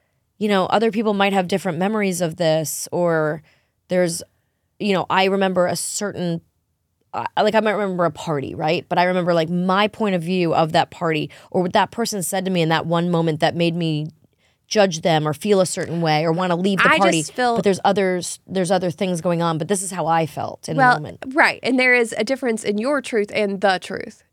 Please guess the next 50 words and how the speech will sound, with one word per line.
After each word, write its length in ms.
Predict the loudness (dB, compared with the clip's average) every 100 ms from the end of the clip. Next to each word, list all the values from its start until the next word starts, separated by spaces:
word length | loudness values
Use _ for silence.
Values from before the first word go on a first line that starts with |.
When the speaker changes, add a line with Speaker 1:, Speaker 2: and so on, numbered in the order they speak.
| _
Speaker 2:
And 180 | -4 -4
so 120 | -2
you 100 | 0 0
Speaker 1:
Yeah. 60 |
Speaker 2:
kinda 300 | 2 2 2
have 220 | 0 -2 0
to, 200 | 2 4
like, 220 | 2 2
go, 300 | 0 0 -4 _ _
Speaker 1:
But 100 | 0
he, 140 | 2 4
all 180 | 4 6
he 140 | 6
Speaker 2:
"Which 80 | 4
Speaker 1:
wants 140 | 4
to 60 | 2
Speaker 2:
one 100 | 4
Speaker 1:
do 60 | 4
Speaker 2:
is 100 | 6
he 60 |
Speaker 1:
is 100 | 4 4
Speaker 2:
telling?" 500 | 2 2 2 0 2
Speaker 1:
tell 160 | 4
you, 120 | 4 4
"This 220 | 2 0
is 120 | -4
the 60 | 0
way 180 | 0 0
I 220 | -2 -2
saw 240 | 0 -2
it." 80 | 0
And 220 | 0 -2 0
I 120 | 0
thought 200 | 0 -2
it 120 | -2 -4
was 220 | -6 -2
really 180 | -2 -2
interesting 340 | -6 -6 -6
too. 160 | -2 0
I 100 | 2
hadn't 300 | 0 -4 0
thought 180 | 0 2
of 60 |
it. 100 | -2
Like, 240 | -2 -4 -8 -20 _ _
the 80 | -6
Queen 300 | 0 0 2
has 220 | 0 0
the 60 |
money, 500 | 0 0 0 -2 -6